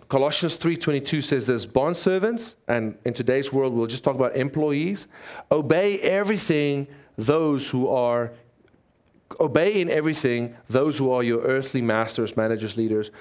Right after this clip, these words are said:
not by way of eye service, but by, or as people pleasers, but with sincerity of heart, fearing the Lord." It puts what we do at our normal places of work into a perspective that this is worship.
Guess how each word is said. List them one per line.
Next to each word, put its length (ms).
not 240
by 160
way 240
of 220
eye 240
service, 640
but 380
by, 320
or 220
as 180
people 380
pleasers, 760
but 120
with 140
sincerity 880
of 120
heart, 420
fearing 540
the 200
Lord." 400
It 200
puts 300
what 260
we 180
do 460
at 160
our 220
normal 640
places 480
of 200
work 360
into 220
a 60
perspective 800
that 160
this 240
is 160
worship. 560